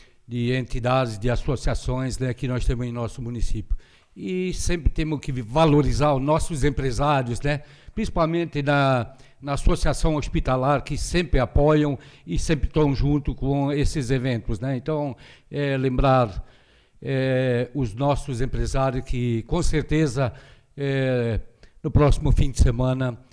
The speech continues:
eles estarão presentes nesse evento que vai acontecer aqui em nosso município, é, onde nós devemos,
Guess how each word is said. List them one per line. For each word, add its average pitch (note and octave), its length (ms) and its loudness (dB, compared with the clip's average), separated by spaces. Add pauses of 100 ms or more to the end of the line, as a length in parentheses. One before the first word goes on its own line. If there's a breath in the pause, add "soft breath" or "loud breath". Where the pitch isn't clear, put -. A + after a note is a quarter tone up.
eles B2+ 300 -4
estarão C3 480 -2
presentes B2 640 0
nesse B2 260 0
evento A#2+ 400 0
que A2 100 -4
vai B2 200 2
acontecer A#2+ 400 0
aqui A#2 200 -2
em A#2+ 100 -2
nosso A2+ 280 -2
município, A#2 680 0 (400 soft breath)
é, A#2 300 -4
onde A2+ 300 -4
nós A2 180 -4
devemos, A2 640 -4